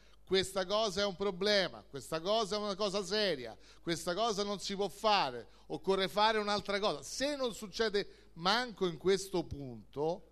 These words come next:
apposta prima mi so-, mi sono permesso di interromperla, se non su-, è chiaro che fatta dopo l'approvazione della Giunta stiamo a rincorrere una cosa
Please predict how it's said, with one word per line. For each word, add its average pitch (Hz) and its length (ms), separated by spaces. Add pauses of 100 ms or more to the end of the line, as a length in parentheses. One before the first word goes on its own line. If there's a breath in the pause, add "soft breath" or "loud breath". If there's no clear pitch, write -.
(140)
apposta 175 400
prima 147 320
mi 135 140
so-, 135 120
mi 139 80
sono 139 200
permesso 139 520 (240 soft breath)
di 156 140
interromperla, 123 920 (420 soft breath)
se 254 120
non 269 140
su-, - 160 (120)
è 226 240
chiaro 277 300
che 190 120
fatta 202 560
dopo 165 520
l'approvazione 175 560
della 277 160
Giunta 247 440
stiamo 170 640
a 170 120
rincorrere 180 640
una 233 160
cosa 143 520